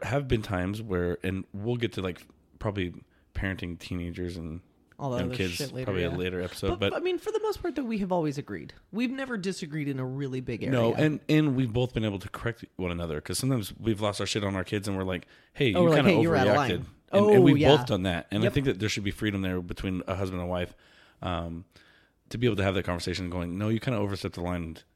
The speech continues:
Speaker 1: lines
Speaker 2: Right.
Speaker 1: here on the discipline. You're a little, little too much or not enough."
Speaker 2: Right.
Speaker 1: 'Cause sometimes it's not enough. And you're like, "I feel like
Speaker 2: Oh,
Speaker 1: the
Speaker 2: 'cause
Speaker 1: kids
Speaker 2: there
Speaker 1: are
Speaker 2: were
Speaker 1: walking
Speaker 2: times,
Speaker 1: on you."
Speaker 2: yep, 'cause there were times you look at me and you'd be like,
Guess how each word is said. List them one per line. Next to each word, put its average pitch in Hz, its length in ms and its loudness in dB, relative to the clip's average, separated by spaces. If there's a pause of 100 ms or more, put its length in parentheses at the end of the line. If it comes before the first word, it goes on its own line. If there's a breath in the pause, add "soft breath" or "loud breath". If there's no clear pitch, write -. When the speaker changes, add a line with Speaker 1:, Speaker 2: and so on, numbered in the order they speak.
(160)
Speaker 1:
lines 98 240 -2
Speaker 2:
Right. 359 160 6
Speaker 1:
here 87 100 0
on 85 380 -4
the 113 140 -2
discipline. 85 560 -4
You're 92 120 0
a 92 40 2
little, 95 360 -2
little 113 640 0
too 147 140 0
much 139 340 0
or 107 160 2
not 101 220 0
enough." 120 380 -4 (120)
Speaker 2:
Right. 147 220 -4
Speaker 1:
'Cause 104 160 -2
sometimes 117 280 0
it's 110 140 -10
not 107 140 0
enough. 120 280 -2
And 92 120 -6
you're 98 80 -4
like, 90 240 -4 (420)
"I 92 80 -4
feel 139 140 -2
like 196 80 10
Speaker 2:
Oh, 185 60 10
Speaker 1:
the 156 40 4
Speaker 2:
'cause - 60 -2
Speaker 1:
kids - 100 2
Speaker 2:
there 196 80 4
Speaker 1:
are 208 60 6
Speaker 2:
were - 60 4
Speaker 1:
walking 175 240 4
Speaker 2:
times, 90 120 2
Speaker 1:
on 87 60 -4
you." 82 180 -4
Speaker 2:
yep, 196 300 0
'cause 160 140 -4
there 151 100 0
were 165 80 0
times 160 260 0
you 165 100 0
look 143 160 -4
at 151 60 -8
me 156 120 -4
and 147 100 -4
you'd 131 80 -6
be 139 80 -4
like, 120 140 -6